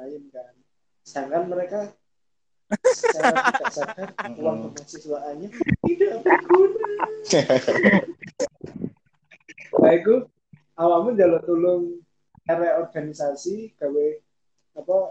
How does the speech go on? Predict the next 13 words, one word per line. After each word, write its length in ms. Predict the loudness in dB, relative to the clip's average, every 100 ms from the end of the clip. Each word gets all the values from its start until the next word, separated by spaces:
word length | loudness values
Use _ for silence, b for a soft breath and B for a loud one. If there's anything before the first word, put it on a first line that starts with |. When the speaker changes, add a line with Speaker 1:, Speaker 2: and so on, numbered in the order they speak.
| -10 _ -6
Speaker 2:
Menyatukan 380 | -4 2 2 2
Speaker 1:
ngomong, 20 |
Speaker 2:
suara. 360 | 4 4 4 0 -2
Speaker 1:
iya, 180 | -2 0 0
menyatukan 480 | -4 -8 -6 -6 -6
suara. 560 | -6 -4 -2 -2 -2
Lah 160 | -4 -4
awakmu 300 | -6 -6 -4
nyerang 260 | -2 -2
B 160 | -4 -10
P 80 | -10 -12 -8 -6
M, 160 | -8 -12 _ _ _ _
sing 320 | -8 -8 -8